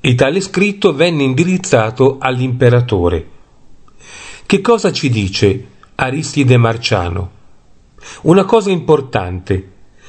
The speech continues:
Egli sostiene infatti che solo i cristiani posseggano la vera filosofia, poiché hanno ricevuto la verità circa Dio, verità che essi, definiti il popolo nuovo,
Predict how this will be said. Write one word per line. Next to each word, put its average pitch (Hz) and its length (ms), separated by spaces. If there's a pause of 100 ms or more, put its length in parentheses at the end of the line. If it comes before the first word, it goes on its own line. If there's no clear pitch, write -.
(120)
Egli 170 340
sostiene 160 560
infatti 196 800 (420)
che 175 140
solo 233 300
i 185 60
cristiani 160 720
posseggano 131 1000 (160)
la 123 180
vera 120 360
filosofia, 101 880 (960)
poiché 151 300
hanno 175 160
ricevuto 180 560
la 156 100
verità 156 480
circa 135 380
Dio, 117 480 (720)
verità 170 420
che 170 240
essi, 175 480 (220)
definiti 131 580
il 127 140
popolo 127 440
nuovo, 135 600